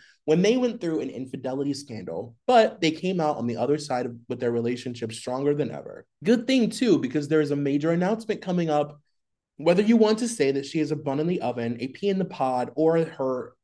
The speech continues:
ego is prego is unimportant. The important thing is that she is, in fact, pregnant. She and her handsome husband are being cautious and denying it for now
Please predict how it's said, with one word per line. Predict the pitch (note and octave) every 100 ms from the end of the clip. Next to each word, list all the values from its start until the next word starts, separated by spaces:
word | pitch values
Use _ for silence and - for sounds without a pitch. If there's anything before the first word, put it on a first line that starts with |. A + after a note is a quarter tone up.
| _ _ _ -
ego | E3+ F3 F#3 F3+
is | D3 D3
prego | - E3 E3 B2 G#2+ A2 A2+ _ _ C#3+
is | C#3+ C#3+
unimportant. | E3 E3+ - A2+ - C#2 A#2
The | A#2+
important | C3 F3 G#3 G#3+
thing | G3+ F#3 F3+
is |
that | C#3 C3+
she | - E3+
is, | C#3 D3 D3+
in | D3 D#3
fact, | D#3 G#2 A#2 -
pregnant. | G3 A3 E3+ A#2 - _ _ _ _
She | - A#3+ A#3
and | G#3
her | D#3+ D3
handsome | D3+ A#3+ C4 C4 B3+
husband | F#3+ C#3 C3+ C3+
are | B2
being | B2+ B2+
cautious | B2 B2+ C#3+ D3+ D3+ B2+
and | B2
denying | B2+ C3 C#3 D#3+ F3+
it | -
for | G#3
now | D#3+ G#2+ G2